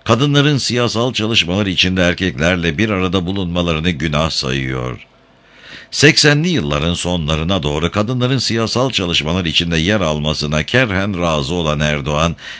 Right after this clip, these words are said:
kadınların da tıpkı erkekler gibi seçme ve seçilme haklarının bulunduğuna dair yaptığımız tartışmalarda, "Seçme hakkı olabilir ama seçilme hakkı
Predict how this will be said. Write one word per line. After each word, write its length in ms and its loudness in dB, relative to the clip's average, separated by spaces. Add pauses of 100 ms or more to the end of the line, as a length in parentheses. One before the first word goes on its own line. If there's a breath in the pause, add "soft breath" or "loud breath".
kadınların 540 2
da 120 2
tıpkı 280 -2
erkekler 520 0
gibi 260 -2
seçme 440 0
ve 100 0
seçilme 440 -2
haklarının 560 -2
bulunduğuna 640 -2
dair 360 0
yaptığımız 720 -2
tartışmalarda, 1040 -2 (340 soft breath)
"Seçme 400 2
hakkı 240 4
olabilir 560 4
ama 220 4
seçilme 460 4
hakkı 460 2